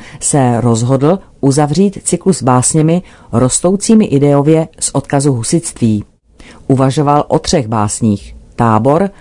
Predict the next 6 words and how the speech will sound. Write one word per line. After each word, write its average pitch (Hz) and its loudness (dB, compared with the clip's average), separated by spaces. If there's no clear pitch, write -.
Blaník 123 2
a 113 0
Svoboda. 120 0
Nakonec 156 0
se 135 0
rozhodl 139 0